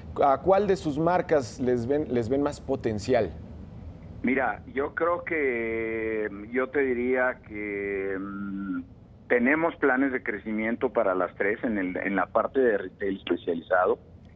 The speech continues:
Speaker 2: Desde luego, Office Depot, como te digo, su peso específico en función del grupo por su tamaño, pues es, eh, es clave, es muy importante. Y ahí Office está desarrollando diferentes conceptos. Está, tenemos el Office tradicional,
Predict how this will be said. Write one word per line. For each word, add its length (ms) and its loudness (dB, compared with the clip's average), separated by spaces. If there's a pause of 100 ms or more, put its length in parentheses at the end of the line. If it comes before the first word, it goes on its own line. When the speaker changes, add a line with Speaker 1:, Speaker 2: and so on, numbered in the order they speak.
(300)
Speaker 2:
Desde 200 2
luego, 280 4
Office 240 -8
Depot, 420 -4
como 300 -8
te 160 -2
digo, 260 0
su 180 -10
peso 280 -2
específico 640 -4
en 100 0
función 360 0
del 180 4
grupo 320 0
por 180 -2
su 120 -2
tamaño, 580 2 (500)
pues 220 2
es, 140 4 (120)
eh, 560 4 (180)
es 120 -4
clave, 360 4
es 100 -6
muy 160 -2
importante. 680 -2 (460)
Y 120 2
ahí 200 4
Office 420 -4
está 440 2
desarrollando 800 0
diferentes 640 -4
conceptos. 720 0
Está, 640 2
tenemos 500 0
el 140 0
Office 320 -4
tradicional, 760 2